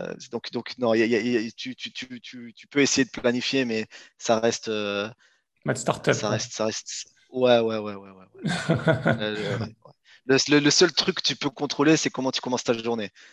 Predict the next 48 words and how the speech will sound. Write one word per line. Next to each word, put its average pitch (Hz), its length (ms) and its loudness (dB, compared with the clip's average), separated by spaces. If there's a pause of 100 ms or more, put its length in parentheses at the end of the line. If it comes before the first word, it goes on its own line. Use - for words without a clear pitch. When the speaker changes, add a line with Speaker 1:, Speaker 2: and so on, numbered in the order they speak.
(200)
Speaker 1:
Après, 143 340 4
le 120 80 4
Speaker 2:
Ouais. - 20 4
Speaker 1:
reste 113 160 2
de 117 60 -6
ta 120 120 -4
journée, 120 380 -6
ça 110 180 -2
va, 98 440 -4
le 101 80 -20
reste 107 160 -12
de 101 40 -20
ta 107 120 -20
journée, 107 240 -20
ça 104 160 -20
va. 98 300 -20 (760)
Speaker 2:
<laughs> - 460 -8 (140)
Speaker 1:
C'est, - 280 -20
c'est, 101 300 -20 (360)
c'est, 104 200 -4
c'est, 107 160 -4
c'est, 117 160 -6
c'est, 110 260 -6
c'est - 140 -6
beaucoup 117 200 -10
plus 107 160 -18
difficile, 104 320 -16 (160)
beaucoup 123 200 -18
plus - 200 -20
difficile. - 400 -14 (920)
Speaker 2:
Ok. 127 200 -2 (540)
Est-ce - 180 -2
que 196 80 4
tu - 100 4
as 185 60 8
des 143 120 4
recommandations, 139 680 2
vu 127 80 -2
que 123 40 -10
tu 127 140 -8
lis 123 80 2
beaucoup, 127 480 -2 (220)
de, 113 440 0
de 113 100 0
bouquins 131 400 0
qui - 100 -12
t'ont 123 120 -6
marqué ? 123 420 -4